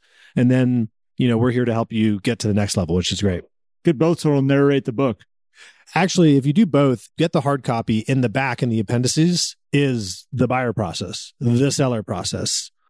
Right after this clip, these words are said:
Speaker 1: all this stuff. Like, it literally has everything you need to run your business. The pre-listing interview,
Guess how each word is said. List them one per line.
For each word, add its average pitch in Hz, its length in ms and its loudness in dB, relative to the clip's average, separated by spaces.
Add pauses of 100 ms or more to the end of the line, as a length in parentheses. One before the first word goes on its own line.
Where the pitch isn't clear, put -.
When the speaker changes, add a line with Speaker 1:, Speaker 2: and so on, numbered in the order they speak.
(140)
Speaker 1:
all 151 180 0
this 131 140 0
stuff. 131 200 -2
Like, 135 180 -2
it 151 140 2
literally 139 500 4
has 117 220 -2
everything 120 340 2
you 113 120 4
need 110 260 2
to 117 100 2
run 104 200 2
your 98 100 -2
business. 95 260 -2
The 127 100 0
pre-listing 131 580 2
interview, 95 400 0